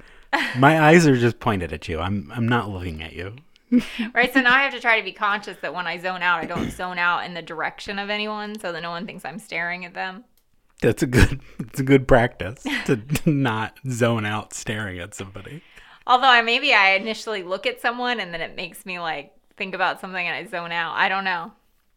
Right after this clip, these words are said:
Speaker 1: <laughs>
Speaker 2: I don't know. I'll try to pay attention to just how it works. Um, so the note I made was, we, you know,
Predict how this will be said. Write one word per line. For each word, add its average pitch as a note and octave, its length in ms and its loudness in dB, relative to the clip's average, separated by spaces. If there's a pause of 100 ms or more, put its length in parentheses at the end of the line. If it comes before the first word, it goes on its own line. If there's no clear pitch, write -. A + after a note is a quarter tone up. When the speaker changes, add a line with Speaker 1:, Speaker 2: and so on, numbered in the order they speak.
(120)
Speaker 1:
<laughs> G#3 800 2
Speaker 2:
I B3 120 4
don't B3 180 4
know. G3+ 280 0 (560)
I'll G3 80 -12
try G3+ 180 -2
to F#3 80 -8
pay G3+ 140 -6
attention F#3+ 440 -6
to F3 100 -10
just F3 240 -16
how F3 240 0
it - 60 -16
works. E3+ 380 -12 (1300)
Um, G#3 360 4 (120)
so B3 200 0
the A3 100 -2
note B3+ 300 0
I G#3 220 4
made F3 220 -8
was, F#3 140 -14
we, G#3+ 220 -10
you A#3+ 80 -2
know, G3 120 2